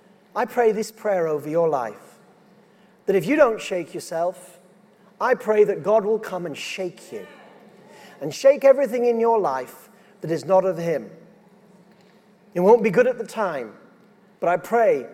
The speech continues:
that he'll do that so that you come out unshakable, and that you toss,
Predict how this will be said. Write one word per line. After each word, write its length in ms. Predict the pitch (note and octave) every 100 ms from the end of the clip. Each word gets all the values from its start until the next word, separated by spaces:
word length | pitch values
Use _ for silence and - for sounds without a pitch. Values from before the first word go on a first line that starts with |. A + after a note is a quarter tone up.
| - - _ _ _
that 220 | G#3+ F#3 F3
he'll 120 | F3
do 280 | E3+ C#4+ F3
that 400 | B2+ C#3+ - - _ _ -
so 160 | G3+
that 180 | F3+ F#3+
you 160 | F#3 A#3+
come 320 | - A#3+ F#3
out 260 | D#3+ E3+ -
unshakable, 880 | F3 F3+ - F#3 D#3+ - C3+ B2+ A2 - - - - - - -
and 80 | F3
that 60 | F#3+
you 80 |
toss, 440 | F#3+ B3+ B3+ -